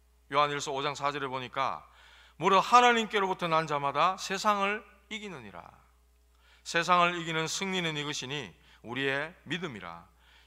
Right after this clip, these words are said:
예수께서 하나님의 아들이심을 믿는 자가 아니면 세상을 이기는 자가 누구냐 그랬습니다. 저와 여러분들이 바로 세상을 이기는 자다. 성경은 그렇게 말씀을 하고 있다는 겁니다.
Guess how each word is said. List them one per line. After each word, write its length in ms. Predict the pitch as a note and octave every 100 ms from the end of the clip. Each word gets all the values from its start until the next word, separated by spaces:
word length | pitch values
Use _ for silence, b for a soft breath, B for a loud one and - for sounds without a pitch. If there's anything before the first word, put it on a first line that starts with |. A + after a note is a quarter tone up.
| -
예수께서 600 | D#3+ E3 E3+ D#3+ D#3+ D3+
하나님의 520 | - G3 F#3 F3 E3+
아들이심을 800 | - D#3+ D3+ D3 C#3+ C#3+ F3 G#3+ B B B
믿는 380 | B2+ C#3+ E3 F3+
자가 200 | G#3+ G3
아니면 400 | D3+ F#3+ F3 G2 - - b b
세상을 640 | - F#3 F#3 F#3 F3 F3
이기는 320 | F#3 F3 D#3 C#3+
자가 520 | C3 D3 F#3+ - - _ _ _
누구냐 580 | B2 E3+ G#3+ F#3+ C3+ -
그랬습니다. 400 | - - _ _ _ _ _ _ _ _ _ _ _ b b b b b
저와 380 | D3+ F3 G#3+ G#3+
여러분들이 400 | G3+ F#3+ F3 C#3
바로 420 | C#3 D#3+ F#3 - - -
세상을 680 | - G3 G3+ G3+ F#3+ F3+ -
이기는 360 | B3+ B3+ G#3
자다. 500 | E3+ E3 F3 D3+ - -
성경은 420 | - D3 D3 C3
그렇게 540 | B2 D3+ - A#2+ D3+ - b b
말씀을 400 | G2+ G#2+ C3 A#2
하고 280 | A2 G2 F#2 -
있다는 280 | - F#2 D2+
겁니다. 300 | - _